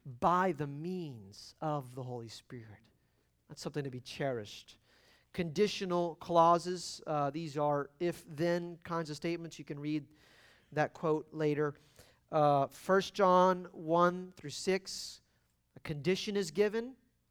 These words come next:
and then the result of that is followed. First John one six, "If we say we have fellowship with him while we walk in the darkness," all right, that's the condition.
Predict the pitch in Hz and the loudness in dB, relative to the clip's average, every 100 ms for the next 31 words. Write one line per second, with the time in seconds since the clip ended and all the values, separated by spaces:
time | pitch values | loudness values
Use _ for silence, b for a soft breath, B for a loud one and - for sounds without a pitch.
0 | _ _ _ _ - 156 151 160 156 156 | _ _ _ _ -10 -8 -6 -4 -2 -2
1 | 143 175 208 - 147 147 147 156 143 - | 2 2 2 0 0 0 -2 -4 -6 -10
2 | - _ - 185 196 190 139 127 b b | -18 _ -2 2 2 2 -2 -8 b b
3 | b b _ - 175 208 190 196 220 214 | b b _ -8 -2 2 2 2 2 0
4 | - _ 233 226 269 - 214 233 208 - | -4 _ 2 2 2 -2 -4 -4 -4 4
5 | 226 233 226 214 196 202 202 - 190 196 | 8 8 6 2 6 6 6 2 4 4
6 | 208 - 202 208 196 214 214 226 - b | 2 0 -2 -2 0 0 -2 -4 -18 b
7 | b b 165 190 214 202 202 208 196 202 | b b 6 8 8 8 6 4 0 2
8 | 208 214 220 - - 160 160 180 - 233 | 2 -2 -8 -8 -6 -2 2 2 2 -4
9 | 240 254 262 - 170 185 | -2 0 0 0 -6 -10